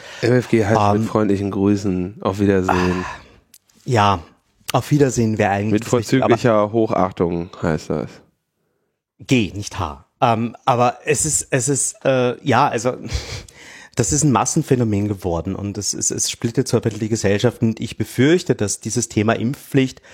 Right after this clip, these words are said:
Speaker 2: äh, so wie ein eingewachsener Zehennagel noch lange Schmerzen bereitet wird und vielleicht sogar so wie Brexit eine nachhaltige Spaltung der Gesellschaft verursacht.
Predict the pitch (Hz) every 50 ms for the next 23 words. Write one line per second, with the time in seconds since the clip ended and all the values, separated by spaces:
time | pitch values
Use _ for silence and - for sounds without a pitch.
0 | - - - - - - - - - - - - - 117 117 113 113 - - -
1 | - - - - - - - - - - 135 - - - 127 117 131 127 120 127
2 | 123 - - - - 123 123 131 127 123 117 113 - - 143 123 117 - - -
3 | 117 120 123 123 117 101 107 113 123 127 123 120 123 120 117 - 117 110 104 95
4 | 92 120 135 127 127 127 127 123 - 110 113 - - 107 101 104 107 - - -
5 | 135 120 110 110 92 92 82 87 - - 123 - 95 101 107 117 - - 110 101
6 | - - 127 107 98 90 - 117 131 135 - - - 131 - 123 110 - - 113
7 | - 110 95 - - 101 120 - - - - - 101 98 131 - - _ - -
8 | - - - - - - - - - - - 107 104 113 104 95 95 110 135 -
9 | 143 131 123 - 127 - 127 - - - - - 85 101 123 - - 107 98 92
10 | 87 80 87 - - 87 80 78 - - 78 78 - - - - - 90 90 78
11 | - - - - - - - _